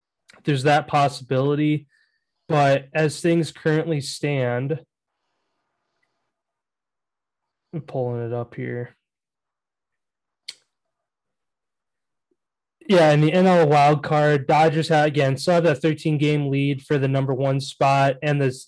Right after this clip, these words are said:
the Saint Louis Cardinals have a five and a half game lead over the Reds for the second spot. And again, with six to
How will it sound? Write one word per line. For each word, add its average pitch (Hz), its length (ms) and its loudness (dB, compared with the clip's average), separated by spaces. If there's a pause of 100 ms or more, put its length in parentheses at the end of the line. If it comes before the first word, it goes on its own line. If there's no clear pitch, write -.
the 147 320 0
Saint 160 320 -2
Louis 151 240 -2
Cardinals 151 600 -4
have 156 140 -2
a 139 60 0
five 147 360 -2
and 147 100 -4
a - 20 -2
half 131 280 -4
game 139 240 -4
lead 139 220 -4
over 151 240 -4
the 139 140 -2
Reds 127 640 -4 (300)
for 165 80 -2
the 139 100 -2
second 139 420 -2
spot. 131 520 -2 (440)
And 151 140 -2
again, 139 540 -2
with 147 280 -4
six - 440 -4
to 131 420 0